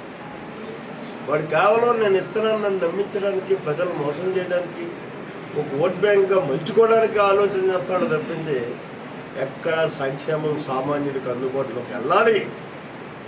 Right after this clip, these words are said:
ఇది అవసరం ఉందా, నీడ్ అనేటటువంటి ఆలోచనతో జగన్మోహన్ రెడ్డి చేయటం లేదనడానికి ఈ ఒక్క పెన్షన్ విధానాన్నే మీరు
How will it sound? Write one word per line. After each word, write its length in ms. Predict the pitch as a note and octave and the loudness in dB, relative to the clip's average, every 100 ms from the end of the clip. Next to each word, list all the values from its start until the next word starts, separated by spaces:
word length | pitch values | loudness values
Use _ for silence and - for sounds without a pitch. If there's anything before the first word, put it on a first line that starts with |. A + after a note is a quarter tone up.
| - - - - - - - - - - - | -14 -14 -14 -14 -14 -14 -14 -12 -12 -10 -8
ఇది 100 | C3+ | -4
అవసరం 600 | C3+ - G#3 A3 C4 B3+ | 0 2 4 6 6 8
ఉందా, 120 | B3 A#3 | 6 4
నీడ్ 480 | E3+ F#3+ C4 - - - - - - - - - - - - - - - | 6 4 4 2 -2 -4 -8 -10 -12 -10 -10 -10 -10 -12 -12 -14 -12 0
అనేటటువంటి 640 | G3 B3 A#3+ A#3+ A3 A3 | 4 6 6 4 6 6
ఆలోచనతో 680 | G3 G3+ A3 A3+ G#3+ G#3 G#3+ | 6 6 6 6 4 4 2
జగన్మోహన్ 640 | F#3+ F3+ F#3+ G3+ G3 F#3+ F#3+ | 4 4 4 4 4 4 2
రెడ్డి 360 | F#3 E3+ - | 0 -4 -2
చేయటం 400 | E3+ F#3 G3 F3+ | 0 2 2 2
లేదనడానికి 760 | E3 E3 E3+ D#3+ E3+ D#3 A3+ - - G#2 G#2 - - - - - - G3+ | 0 2 0 0 -2 -2 -4 -4 -8 -10 -10 -10 -10 -10 -12 -10 -8 -2
ఈ 20 | A3 | 2
ఒక్క 360 | F#3+ - - | 2 2 0
పెన్షన్ 720 | A#3+ - G3+ C#4 - D4 C#4+ B3+ | 0 2 2 2 4 4 6 6
విధానాన్నే 520 | A#3+ A#3 A3+ A3+ A3 | 6 6 6 6 4
మీరు 420 | G#3+ F#3+ E3 C3+ | 6 4 4 -2